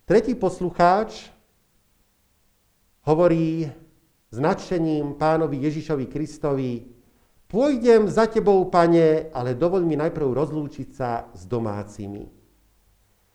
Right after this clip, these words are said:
Povedal teda dve vety. Prvá je nádherná: „Budem ťa nasledovať.“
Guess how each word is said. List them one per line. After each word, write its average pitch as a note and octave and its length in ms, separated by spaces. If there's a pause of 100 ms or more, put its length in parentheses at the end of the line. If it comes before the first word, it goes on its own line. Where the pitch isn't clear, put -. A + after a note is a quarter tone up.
(380)
Povedal A#3+ 400
teda E3 160
dve C#3 240
vety. A2 320 (720)
Prvá A#2+ 280
je A#2+ 120
nádherná: A#2 720
„Budem F#3+ 400
ťa A3+ 160
nasledovať.“ B2 680